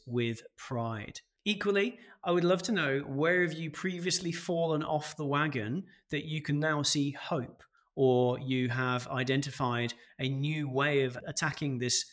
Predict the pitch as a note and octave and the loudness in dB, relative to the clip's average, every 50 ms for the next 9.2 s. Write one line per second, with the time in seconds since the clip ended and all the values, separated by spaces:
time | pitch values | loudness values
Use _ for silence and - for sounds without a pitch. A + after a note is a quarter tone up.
0 | - - - - D3+ D3+ D3+ D3+ C#3+ - C#3 B2+ A#2+ A#2+ - D3+ D#3 D3 - C3+ | -12 -6 0 0 2 2 0 -2 -4 -4 -6 -6 -6 -2 -2 -2 -2 -2 -4 -4
1 | B2+ B2 B2+ D#3+ G3+ G3+ D3 A2+ G#2+ A2+ - _ _ _ _ _ _ _ _ _ | -2 0 0 2 2 2 0 -2 -4 -8 -10 _ _ _ _ _ _ _ _ _
2 | _ _ _ _ - - D3+ C#3+ D3 D3 C#3+ - - - - - _ _ - F3 | _ _ _ _ -4 0 2 2 2 2 -2 -6 -12 -20 -20 -20 _ _ -4 -2
3 | A3 A3+ - - - F3 D#3 D3+ D3+ D#3 F3+ G3 - - G#3 E3 D3 C3+ B2+ A#2 | -2 -2 -4 -6 -4 -2 0 0 2 0 2 0 0 0 0 0 0 0 0 0
4 | B2+ B2 B2 B2 - - E3+ E3 E3 D3+ B2+ A#2 A#2 A#2 A2+ - - - - - | 0 -2 -2 -2 -2 0 0 0 0 0 0 0 0 0 -2 -2 -4 -10 -16 -6
5 | - C#3 B2+ B2+ C3+ C#3 C#3+ C#3 C#3 C#3+ D3 - - - C#3+ C3+ C3+ C#3 - - | -2 0 2 2 4 4 4 4 2 0 -2 -4 -4 0 0 0 0 0 -2 -2
6 | C#3 C3+ C3+ C3 B2+ B2 B2 C3 D3 C#3 D3 C#3 A#2+ A#2+ A#2 A2+ C3 C#3 D3 D#3 | 0 0 0 0 -2 -4 -4 -4 -4 -4 -2 -2 -2 -4 -2 -2 -2 0 0 0
7 | D#3 D3+ D3 C#3+ B2+ A#2 A2+ A#2 A2+ A2 G#2+ G#2+ A#2 - E3 C#3 A#2+ A#2 B2+ C3 | 0 2 0 0 -2 -2 -2 -2 -2 -2 -4 -6 -8 -8 -10 -8 -6 -4 -2 0
8 | B2+ B2+ A#2+ A#2 A2+ - - - - C3+ B2 B2 A#2+ A2 G#2+ G#2 G#2 G2+ - A1 | 0 0 0 0 0 0 -2 -2 -2 -4 -2 -2 -2 -2 -2 -4 -8 -10 -14 -12
9 | - - - - | -8 -8 -8 -8